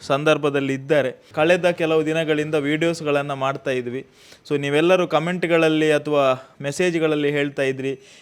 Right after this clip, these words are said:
"ಇನ್ನಷ್ಟು ವಿಡಿಯೋ ಮಾಡಿ, ಅವರ ಬಗ್ಗೆ ಮಾತಾಡೋರು ಬೇಕು ಯಾರು" ಅಂತ ಹೇಳಿ. So ಇವತ್ತು ನಾವು ರಕ್ಷಿತಾ ಅವರ ಕಟ್ಟರ್ ಲೇಡಿ ಫ್ಯಾನ್ ಆಗಿರುವಂತಹ ಮೀನಾ ಮಲ್ಲನಿಯವರ ಮನೆಗೆ ನಾವು ಬಂದಿದ್ದೇವೆ. ಮೇಡಮ್, ಮೊದಲನೇದಾಗಿ ನಮಸ್ತೆ, ಹೇಗಿದ್ದೀರಿ?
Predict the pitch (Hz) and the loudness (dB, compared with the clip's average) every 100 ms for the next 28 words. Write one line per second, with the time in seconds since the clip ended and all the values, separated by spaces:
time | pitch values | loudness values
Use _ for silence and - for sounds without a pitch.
0 | - 160 190 180 175 165 165 160 151 143 | -2 0 0 0 2 4 4 4 2 0
1 | 139 135 120 131 139 143 143 143 135 156 | 0 -2 -4 -4 -2 0 -2 -2 0 2
2 | 180 170 160 151 139 139 143 131 131 131 | 4 4 4 2 0 -2 -2 -2 -2 -4
3 | 127 127 127 143 - _ - 151 156 185 | -8 -6 -6 -8 -12 _ -2 2 4 4
4 | 185 185 165 156 165 160 139 - 180 170 | 2 -2 0 0 0 0 -2 -2 -2 2
5 | 160 156 160 156 - - _ 156 - _ | 4 6 4 2 -4 -20 _ -4 -4 _
6 | 185 160 135 139 156 156 151 - 143 143 | 2 2 -2 -2 0 0 -2 -4 -8 -6
7 | 143 143 139 135 139 139 131 139 165 160 | -6 -4 -4 -6 -8 -10 -8 -8 -6 -6
8 | 160 139 135 135 131 135 131 131 156 160 | -4 -4 -4 -4 -6 -6 -6 -4 -2 0
9 | 143 147 139 139 131 131 135 135 147 151 | 0 -2 -2 -4 -4 -4 -4 -4 -4 -6
10 | - - - - 143 170 175 160 151 147 | -12 -20 -20 -6 -4 0 2 2 2 2
11 | 156 165 165 165 156 147 127 120 | 2 2 4 6 4 4 0 -2